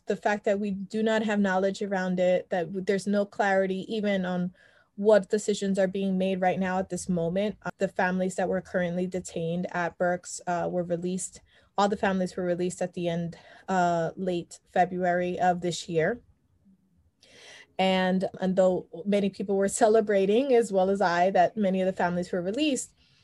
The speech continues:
there was uncertainty on what was going to happen with the facility. And, and so it's,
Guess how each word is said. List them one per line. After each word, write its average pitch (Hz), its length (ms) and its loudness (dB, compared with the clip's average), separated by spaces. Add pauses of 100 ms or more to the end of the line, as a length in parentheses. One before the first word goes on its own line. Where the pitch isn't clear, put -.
(200)
there 214 160 4
was 208 320 2
uncertainty 202 880 -2
on 175 380 -2
what 180 180 0
was 190 160 -2
going 180 240 -2
to 175 80 -10
happen 170 420 -4
with 156 120 -6
the 175 80 -12
facility. 160 680 -4
And, 170 400 -2 (540)
and 196 180 0
so 196 240 6
it's, 190 260 0